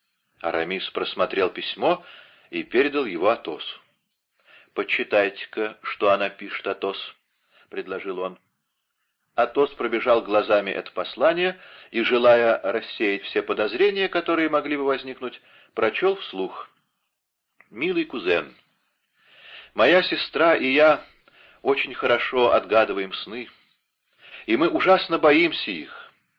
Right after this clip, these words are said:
Но про ваш, надеюсь, можно сказать: не верь снам,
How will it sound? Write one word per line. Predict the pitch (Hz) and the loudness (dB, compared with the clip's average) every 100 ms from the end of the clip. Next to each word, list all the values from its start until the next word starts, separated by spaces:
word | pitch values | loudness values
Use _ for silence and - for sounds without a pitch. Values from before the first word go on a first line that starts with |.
| _ - - - | _ -20 -20 -2
Но | 143 - | -2 0
про | - 135 | 2 6
ваш, | 143 180 165 127 | 6 4 2 -2
надеюсь, | 113 120 135 117 | -2 2 0 0
можно | 110 110 101 92 | -4 -8 -8 -12
сказать: | - 92 87 87 - - _ _ _ _ _ | -6 -4 -2 -4 -6 -18 _ _ _ _ _
не | 101 120 | -4 0
верь | 120 147 175 - | 4 4 4 0
снам, | 147 139 107 78 | 0 2 2 -2